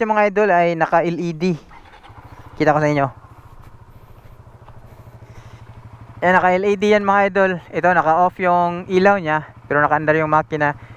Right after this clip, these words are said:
Park light natin, so mag-iilaw lang siya ng dalawa dito sa left and right. And then, para ma-turn on mo totally yung headlight, dun ulit sa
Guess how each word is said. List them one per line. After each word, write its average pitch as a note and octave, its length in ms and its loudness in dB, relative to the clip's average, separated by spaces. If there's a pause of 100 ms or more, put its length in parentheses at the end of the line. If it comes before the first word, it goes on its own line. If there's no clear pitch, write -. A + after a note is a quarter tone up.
(240)
Park F3 160 2
light F#3 160 -2
natin, E3 560 -4
so D3 160 -4
mag-iilaw D#3+ 480 2
lang D#3+ 160 -4
siya D#3+ 160 -2
ng D3 80 -6
dalawa C#3 320 2
dito C3 320 -6
sa B2+ 240 0
left B2 240 -4
and C3 80 -10
right. B2 240 -4 (480)
And C#3+ 160 -4
then, C#3 160 -2
para D#3 160 2
ma-turn E3+ 400 -2
on F3+ 240 -2
mo F3+ 160 -2
totally F3+ 400 0
yung F3 80 -4
headlight, C#3 480 0 (880)
dun D3+ 160 -2
ulit E3 240 0
sa E3 160 2